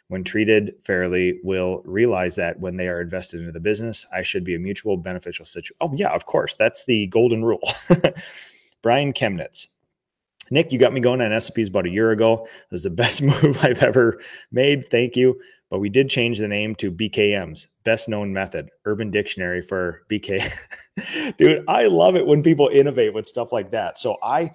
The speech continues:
because I put a lot of stuff out into the industry, we do some unique things in our company. Like, we call our production people and our project managers client concierges because we wanna be pretentious and, and show that we give a higher level of service.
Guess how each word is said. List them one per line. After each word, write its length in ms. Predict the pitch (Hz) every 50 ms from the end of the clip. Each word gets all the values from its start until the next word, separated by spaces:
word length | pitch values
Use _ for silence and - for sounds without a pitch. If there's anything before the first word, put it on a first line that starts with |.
| _ _ _ -
because 420 | 135 135 - - 180 196 214 175
I 140 | - 120 131
put 200 | 135 - - 139
a 20 | 123
lot 220 | 113 110 113 110
of 40 | 104
stuff 240 | - - 110 - -
out 120 | 107 98
into 100 | 95 95
the 160 | 90 90 90
industry, 380 | 95 92 98 95 - - 90 90
we 140 | 92 151 180
do 180 | 147 170 180
some 200 | 175 - 156 131
unique 420 | 113 104 101 104 107 113 113 - -
things 280 | - 98 101 104 -
in 60 | 95
our 100 | 90 85
company. 400 | - - 101 101 101 - 110 113
Like, 220 | 104 98 90 - -
we 100 | 110 104
call 220 | - - 98 98
our 100 | 95 92
production 560 | 90 - - 82 87 90 - - 104 95 95
people 320 | - 101 98 - - 101 98
and 80 | 92
our 80 | 87 85
project 400 | - - 87 85 85 98 90 -
managers 400 | 95 92 95 95 90 95 98 -
client 480 | - - - - 87 90 92 90 - -
concierges 800 | - 98 92 90 - - 85 80 82 87 85 87 117 127 123 - _ - - - - _ _
because 240 | - - 104 95 85
we 80 | 95 92
wanna 220 | 90 95 95 92
be 100 | 82 82
pretentious 680 | - - - - - 104 95 95 - 110 123 127 -
and, 180 | 82 80 82 -
and 140 | 85 90 90
show 220 | - - 90 95
that 120 | 95 90
we 140 | - 90 87
give 180 | 82 85 92 87
a 40 | 82
higher 260 | - 98 92 92 95
level 260 | 95 95 90 90 87
of 80 | 85 -
service. 420 | - 101 98 107 123 135 - -